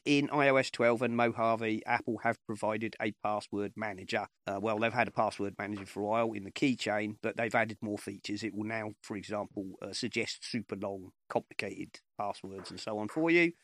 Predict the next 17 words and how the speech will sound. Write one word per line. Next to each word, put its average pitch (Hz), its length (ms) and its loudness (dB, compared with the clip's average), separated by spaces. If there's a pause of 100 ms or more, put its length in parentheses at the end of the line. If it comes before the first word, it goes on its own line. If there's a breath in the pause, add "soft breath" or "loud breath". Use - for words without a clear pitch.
(460 soft breath)
Um, 151 460 12 (160)
use 208 240 6
two-factor 180 600 6
authentication. 175 840 4
This 233 160 2
is 117 140 -4
all 90 240 -10
really - 320 -14 (200)
basic - 300 -6
stuff, - 320 0
really. 127 240 2
We 117 140 0
should 135 120 -2
all 117 120 4
be 104 100 -2
doing 120 300 4
it. 123 160 2